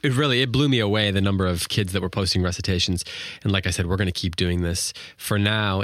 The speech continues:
each winner is going to be given the option of a couple of different, uh, collections of, of stories or poetry from Folio. And, uh, we'll be sending those options out for you to choose here soon.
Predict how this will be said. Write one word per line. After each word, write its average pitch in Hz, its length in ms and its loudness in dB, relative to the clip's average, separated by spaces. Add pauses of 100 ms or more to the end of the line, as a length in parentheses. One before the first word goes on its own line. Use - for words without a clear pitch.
each 113 200 0
winner 98 340 2
is 92 260 0
going 90 240 0
to - 80 -4
be 85 360 -2 (180)
given 98 180 0
the 92 100 0
option 87 300 -2
of 82 60 -2
a 80 60 -8
couple 107 260 -2
of 98 80 0
different, 90 360 -2
uh, 82 120 -2
collections 90 500 0
of, 85 320 -4
of 82 260 -2
stories 92 440 0
or 87 40 -2
poetry 87 400 -2
from 85 140 -4
Folio. 82 500 -2 (400)
And, 78 280 -4
uh, 80 160 -4
we'll 87 100 -2
be 87 100 -2
sending 85 340 -2
those 90 200 0
options 82 380 -4
out 82 200 -2
for 82 200 -4
you 80 160 -2
to 85 100 -6
choose 82 420 0
here 78 200 -4
soon. 80 420 -2